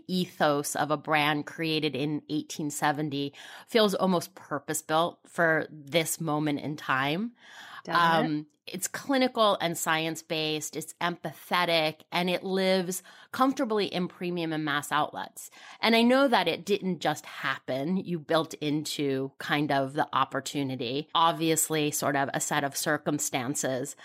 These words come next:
Speaker 1: has kind of amplified all of that. But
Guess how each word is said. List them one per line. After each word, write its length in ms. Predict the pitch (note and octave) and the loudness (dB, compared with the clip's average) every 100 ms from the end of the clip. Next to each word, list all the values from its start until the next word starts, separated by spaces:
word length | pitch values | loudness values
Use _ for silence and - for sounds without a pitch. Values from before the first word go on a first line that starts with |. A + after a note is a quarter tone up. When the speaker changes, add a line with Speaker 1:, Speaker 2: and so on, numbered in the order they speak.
| - - | -16 -10
Speaker 1:
has 360 | - D#3 D3 | 0 0 0
kind 240 | - D#3+ C#3+ | -2 -2 -2
of 80 | C#3 | -2
amplified 720 | - E3+ F3+ D3+ C#3 C3+ C3 - | 0 2 2 -2 -2 -2 -2 -2
all 220 | - C3+ C#3 | -2 0 0
of 160 | C3+ | -2
that. 360 | C#3+ C3 B2+ - _ - - _ | -4 -4 -4 -8 _ -20 -20 _
But 280 | C4+ C4 - | 2 2 0